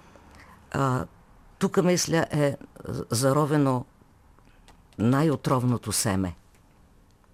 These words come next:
на последните тридесет години. И на то ще продължи да дава тези горчиви плодове. Тридесет години методично българската нация беше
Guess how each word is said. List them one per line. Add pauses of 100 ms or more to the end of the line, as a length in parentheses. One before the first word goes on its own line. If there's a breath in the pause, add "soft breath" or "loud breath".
(180)
на
последните
тридесет
години. (840 loud breath)
И (360)
на
то
ще
продължи
да
дава
тези (200)
горчиви
плодове. (1200 loud breath)
Тридесет
години
методично (1500)
българската
нация (760)
беше